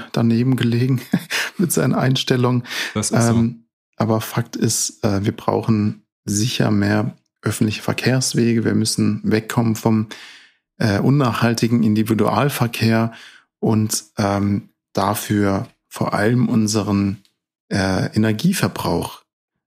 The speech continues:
Speaker 1: äh, überdenken. Das haben wir versucht, in der heutigen Folge mal etwas, äh, breiter zu tun. Wir haben da auch ein bisschen kontroverser diskutiert. Es gibt da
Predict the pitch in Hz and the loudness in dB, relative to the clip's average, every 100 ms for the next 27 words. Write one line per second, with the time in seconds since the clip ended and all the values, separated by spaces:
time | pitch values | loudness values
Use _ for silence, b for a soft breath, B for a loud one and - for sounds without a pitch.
0 | _ - 92 82 95 117 - 117 113 98 | _ -4 -2 -2 -4 -8 -4 0 0 2
1 | 101 98 - 104 95 B B B B B | 2 0 0 0 0 B B B B B
2 | _ 117 - 113 113 - 104 127 165 - | _ -4 0 2 2 2 0 2 0 0
3 | 120 120 - - _ - 120 127 107 104 | 2 2 -2 -8 _ 0 2 2 2 0
4 | - 139 151 123 110 113 107 - 101 - | 0 0 2 2 2 0 -2 -2 -2 -2
5 | - - - 95 87 - 98 117 120 113 | -6 -12 -2 -2 -2 -2 0 2 2 0
6 | - _ _ _ _ - - 113 104 - | -2 _ _ _ _ -4 0 0 0 -4
7 | _ _ _ - 143 165 175 156 110 107 | _ _ _ 0 2 4 2 2 0 2
8 | 104 110 101 101 101 b b b _ - | 2 2 0 0 -4 b b b _ -2
9 | 92 90 - 101 - 90 - 90 95 123 | 0 0 0 0 -2 -2 0 0 2 2
10 | 117 117 - 113 - 113 110 - 113 117 | 2 -2 -2 -4 0 0 0 -2 -4 0
11 | 113 107 | 0 -2